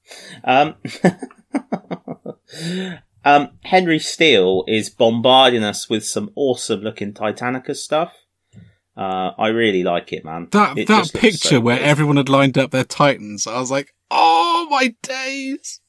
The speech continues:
Speaker 1: Yeah, it's good, isn't it? <clears throat> It's good. So thanks for that. Um, and there was something else that I was gonna talk about.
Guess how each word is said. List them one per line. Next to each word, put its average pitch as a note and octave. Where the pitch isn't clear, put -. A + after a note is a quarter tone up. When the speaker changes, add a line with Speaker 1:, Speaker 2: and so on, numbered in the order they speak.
Speaker 1:
Yeah, -
it's -
good, F#2
isn't F2+
it? -
<clears throat> -
It's G2
good. F2
So F#2
thanks -
for G2+
that. F#2+
Um, B2
and A#2+
there C3
was C3+
something D#3
else C3+
that A2
I F#2+
was A#2
gonna A#2+
talk -
about. E2+